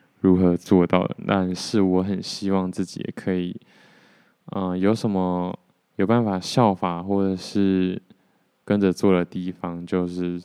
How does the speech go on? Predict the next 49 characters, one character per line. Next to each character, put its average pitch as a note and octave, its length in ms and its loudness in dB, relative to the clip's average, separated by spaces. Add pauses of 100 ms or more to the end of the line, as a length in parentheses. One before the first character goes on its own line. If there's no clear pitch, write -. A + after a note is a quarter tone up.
真 F#2 320 -6
的 F2 200 -4
得 - 100 -8 (160)
跟 F#2+ 180 -10
着 A2 100 -16
做。 - 260 -16 (360)
那 A2 100 -4
当 A2+ 100 2
然， A2 100 2
巴 A2+ 160 2
菲 A2+ 160 0
特 A2 360 0 (360)
最 G#2 320 2 (140)
经 G#2 220 0
典 G2+ 120 2
的 F2+ 80 -4
一 F2+ 60 -4
句 G2+ 160 -2
名 F2+ 240 -4
言 F2 140 -6
就 F#2 100 -4
是， F2+ 480 -2 (640)
就， - 140 -6 (800)
嗯 F#2 760 -8 (440)
，“聪 B2+ 180 -2
明 A#2 140 0
的 G#2 80 4
人 G2 160 4
这 A2 100 -2
么 G2 140 0
多， F#2+ 180 2
但 G2 160 0
是 G2 100 -4
为 G2 160 2
什 F#2 140 -6
么 F2 340 -8 (360)
只 - 160 -4
有 F#2+ 120 4
少 F2+ 220 -2
数 F#2 160 -2
的 F2+ 100 0
人 F2 140 -6
可 F2 260 -4
以 F2 300 -4 (1080)
像 G2 340 -4
他 F#2+ 400 -4
这 G2 160 -4
样 F2+ 220 -4
子， - 200 -16